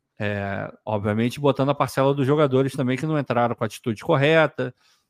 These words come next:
Tem alguns que tão numa forma técnica muito ruim, o Eduardo tá muito mal, o Marçal tá muito mal há muito tempo, é,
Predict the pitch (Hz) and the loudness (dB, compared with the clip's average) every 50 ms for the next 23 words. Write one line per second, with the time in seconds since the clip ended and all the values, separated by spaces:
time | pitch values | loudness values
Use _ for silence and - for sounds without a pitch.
0 | _ _ - - 131 135 131 120 127 139 139 - - 135 - 131 127 131 135 131 | _ _ -4 0 4 4 4 4 4 0 -2 -2 -4 -6 -2 0 0 0 0 2
1 | 131 120 - - - 131 120 127 127 - - - 131 131 - - 123 120 - - | 0 0 0 2 4 4 4 4 2 0 2 2 2 2 2 -2 -6 -6 -2 -2
2 | 127 117 113 - - 113 120 123 131 143 165 202 190 - - 156 131 143 165 175 | -2 -2 -2 -4 -10 -8 -6 -4 0 2 2 2 2 2 2 2 4 4 4 4
3 | 170 170 175 170 165 151 135 127 123 117 123 120 131 147 151 139 131 123 110 - | 4 2 0 0 0 0 0 0 0 2 4 6 8 8 6 6 2 -2 -2 -2
4 | 117 113 117 120 117 - 160 165 156 139 131 127 120 120 120 _ _ _ _ _ | -2 -2 -2 -2 -4 -4 -2 0 2 2 2 2 2 0 -2 _ _ _ _ _
5 | _ _ - 139 147 147 143 131 - - - 147 139 135 - 131 120 123 123 117 | _ _ -8 -2 0 0 0 0 -2 0 2 4 4 4 4 2 0 0 -2 -2
6 | - 117 113 110 110 113 110 113 117 120 113 - 160 - 160 135 123 117 113 107 | -2 0 0 2 4 2 2 2 0 -2 -2 -6 -6 -2 0 0 0 0 -2 -4
7 | - 120 113 113 - _ _ _ _ _ _ _ - - 120 120 120 117 117 117 | -6 -8 -10 -10 -10 _ _ _ _ _ _ _ -8 -4 -2 0 0 2 0 0
8 | 113 110 110 110 110 107 107 107 107 104 | 0 0 0 0 0 0 0 0 -2 -2